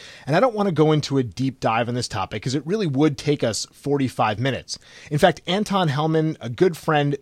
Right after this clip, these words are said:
did a really great podcast not too long ago on E M cases, which is one of my favorite emergency medicine podcasts.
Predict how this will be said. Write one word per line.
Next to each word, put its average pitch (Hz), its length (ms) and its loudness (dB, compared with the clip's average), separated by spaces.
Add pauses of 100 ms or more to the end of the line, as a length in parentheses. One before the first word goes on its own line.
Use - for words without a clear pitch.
did 170 180 0
a 156 100 2
really 180 580 -4
great 147 520 -2
podcast 120 720 -4
not 160 220 -6
too 247 160 -6
long 190 220 0
ago 131 400 0 (240)
on 131 280 -2
E 175 200 0
M 165 160 0
cases, 170 500 -4
which 139 220 -4
is 151 80 -2
one 151 160 -2
of 151 80 2
my 143 240 0
favorite 139 680 -2
emergency 123 500 -2
medicine 113 380 -4
podcasts. 120 580 -4